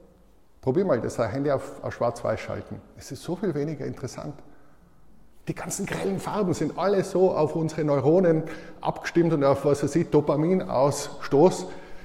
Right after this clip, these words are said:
dass das süchtig macht. Mach's weg, du hast dieselbe Info, aber ist nicht mehr so interessant. Mach ich manchmal digitaler Sabbat. Schalt dein Handy aus, vierundzwanzig Stunden hintereinander, die Welt wird's überleben. Wenn du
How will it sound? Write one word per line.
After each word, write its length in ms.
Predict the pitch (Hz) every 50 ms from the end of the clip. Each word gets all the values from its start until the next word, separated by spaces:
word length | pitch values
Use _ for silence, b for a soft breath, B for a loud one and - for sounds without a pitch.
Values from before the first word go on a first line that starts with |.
| B B
dass 180 | - 151 147 -
das 180 | - 139 -
süchtig 380 | - 233 - - - 147 - -
macht. 320 | 117 123 139 - - -
Mach's 320 | 131 131 139 139 - - 117
weg, 300 | 131 175 220 - - -
du 80 | 156
hast 100 | 151 147
dieselbe 380 | - 156 147 - 190 226 220 202
Info, 400 | - 170 190 208 - - 135 - - - - -
aber 100 | 123 135
ist 120 | 123 -
nicht 80 | 147 156
mehr 100 | 151 135
so 100 | - 139
interessant. 480 | 143 - - 139 - - - 110 101 - - - b b b b b b b b b b b b b b b b b - - - - - - - - -
Mach 200 | - 127 131 -
ich 60 | 147 123
manchmal 440 | 123 131 151 - - 165 160 165 B B B B B B
digitaler 480 | - 185 170 185 175 - 139 143 143 135
Sabbat. 520 | - - - 131 139 160 156 156 - - - - - - - - _ _ _ _ _ _ _ _ _ _ - - - - - - - - - - - - - - - - - - - -
Schalt 240 | - - 131 123 -
dein 120 | - 113 87
Handy 240 | 123 127 131 131
aus, 180 | 123 131 131 131
vierundzwanzig 540 | - - 131 131 - - 123 120 - 127 -
Stunden 260 | - 131 127 - -
hintereinander, 500 | 123 123 120 - - 123 123 123 117 120
die 160 | - - 117 101
Welt 220 | 113 120 120 -
wird's 180 | 127 117 - -
überleben. 440 | 110 107 107 117 123 127 139 127 B B B B B B B B B B B B B B B - _
Wenn 240 | - 110 113 120 110
du 180 | 107 110 101